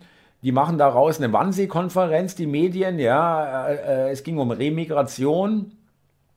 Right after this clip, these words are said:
auch von Staatsbürgerschaft entziehen und so weiter bei schweren Straftaten, was ich richtig finde, ja,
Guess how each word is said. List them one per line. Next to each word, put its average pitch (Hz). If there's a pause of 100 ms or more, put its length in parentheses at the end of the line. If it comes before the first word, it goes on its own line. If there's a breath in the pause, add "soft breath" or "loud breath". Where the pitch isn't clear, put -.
(320)
auch 143
von 127 (420 loud breath)
Staatsbürgerschaft 170
entziehen 175
und 190
so 165
weiter 160
bei 156
schweren 143
Straftaten, 170
was 131
ich 123
richtig 170
finde, 202
ja, 170